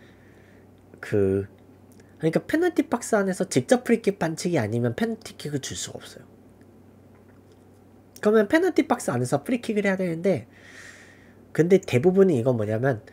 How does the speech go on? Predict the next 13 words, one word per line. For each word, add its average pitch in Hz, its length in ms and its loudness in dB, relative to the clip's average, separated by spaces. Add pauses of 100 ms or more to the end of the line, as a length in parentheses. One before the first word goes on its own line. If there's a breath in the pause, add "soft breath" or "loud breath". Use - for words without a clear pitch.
(380 soft breath)
수비수들의 220 960 0
백패스를 214 680 -2
골키퍼가 240 560 -2
손으로 254 480 -2
잡았을 202 400 -2
때 151 100 -4
적용되는 101 680 -6
경우가 127 560 -4
제일 196 240 -8
많아요. - 440 -14 (1600 loud breath)
근데 226 180 6
이럴 165 260 6
경우는요, 185 600 -2